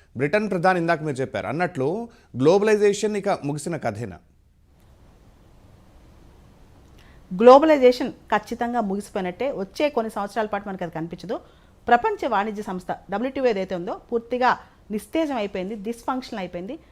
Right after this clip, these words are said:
Speaker 2: ఏ లక్ష్యంతో అది వచ్చిందో ఆ లక్ష్యం మొత్తం ఫ్లాప్ అయిపోయిందనమాట. వరల్డ్ ఎక్-, అంటే ప్రపంచ వాణిజ్య సంస్థ ఒక మాట చెప్పింది, వరల్డ్ ఎకానమీ వన్ పర్సెంట్ shrink అయిపోతుందంట.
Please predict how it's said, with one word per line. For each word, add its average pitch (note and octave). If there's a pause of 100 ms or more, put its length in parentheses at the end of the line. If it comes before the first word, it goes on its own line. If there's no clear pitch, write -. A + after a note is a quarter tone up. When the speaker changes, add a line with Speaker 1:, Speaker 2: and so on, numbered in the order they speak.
(180)
Speaker 2:
ఏ C4+
లక్ష్యంతో C#4
అది A3
వచ్చిందో A3+
ఆ G3
లక్ష్యం -
మొత్తం B3
ఫ్లాప్ F#3+
అయిపోయిందనమాట. E3 (920)
వరల్డ్ C#4+
ఎక్-, -
అంటే G#3+
ప్రపంచ B3+ (220)
వాణిజ్య G#3
సంస్థ F#3+
ఒక G3+
మాట F3+
చెప్పింది, D#3+ (100)
వరల్డ్ B3
ఎకానమీ F#3 (460)
వన్ A#3 (120)
పర్సెంట్ A3
shrink -
అయిపోతుందంట. E3+